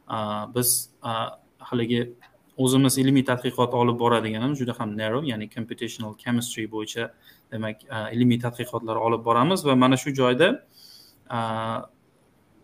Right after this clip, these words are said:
kuzatuvchilarda biroz, e, qiziqarli savol bo'lishi mumkin, e, computational chemistry bilan data science da qanaqa aloqasi bor degan. E, buni qisqacharoq qilib tushuntirishga harakat qilaman. Bizda, e,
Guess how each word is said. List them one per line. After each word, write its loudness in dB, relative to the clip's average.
kuzatuvchilarda 2
biroz, 6
e, -2
qiziqarli -2
savol 4
bo'lishi -2
mumkin, -6
e, -4
computational -8
chemistry -4
bilan -6
data 0
science -4
da -6
qanaqa -2
aloqasi -6
bor -2
degan. -2
E, -4
buni 4
qisqacharoq 4
qilib -2
tushuntirishga -4
harakat -4
qilaman. 0
Bizda, 6
e, -10